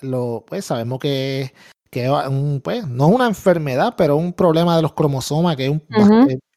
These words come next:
Speaker 1: bien complicado. Pero, mano, ¿sabes? Hay muchas de estas personas que, pues, esto tiene diferentes tipos de grados, y los que lo tienen en, en un grado menos severo pueden vi-,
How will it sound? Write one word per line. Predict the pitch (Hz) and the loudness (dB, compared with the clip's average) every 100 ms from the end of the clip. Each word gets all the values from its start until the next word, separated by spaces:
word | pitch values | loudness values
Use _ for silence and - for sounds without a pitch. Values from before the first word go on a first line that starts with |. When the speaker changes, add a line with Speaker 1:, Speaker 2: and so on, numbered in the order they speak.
| - | -4
Speaker 1:
bien | 143 151 | -2 0
complicado. | 165 175 165 135 139 139 143 - - - | -2 0 -2 -2 -2 -2 -4 -6 -18 -14
Pero, | - 151 147 | -2 0 2
mano, | 190 220 - | 2 0 -4
¿sabes? | - - 165 143 - _ _ | -12 -2 0 0 -4 _ _
Hay | 135 139 | -4 0
muchas | 156 175 202 180 | 0 2 0 0
de | 185 | -6
estas | - 196 | -4 -6
personas | - 196 - 190 160 143 | -4 -4 -2 -2 -4 -8
que, | - 135 127 - _ | -6 -4 -4 -10 _
pues, | 139 139 | -6 -4
esto | 135 160 | -4 -4
tiene | 147 160 | -2 -2
diferentes | 160 139 127 147 | -2 -4 -6 -6
tipos | 160 165 | -4 -2
de | 160 | -2
grados, | 165 170 143 - - _ | 0 0 -2 -6 -18 _
y | |
los | 135 139 | -6 -4
que | - | -4
lo | 131 | -4
tienen | 131 131 151 170 175 | -2 -2 -2 -4 -6
en, | 139 139 127 117 - | -6 -6 -6 -10 -8
en | 135 | -4
un | 131 143 | -2 0
grado | 151 165 180 175 | 2 2 2 0
menos | 123 127 139 175 | -4 -6 -4 -6
severo | - 180 170 208 196 - | -2 0 0 -2 -6 -6
pueden | 123 120 120 135 | -6 -6 -6 -6
vi-, | 151 151 120 127 131 | -6 -6 -8 -10 -10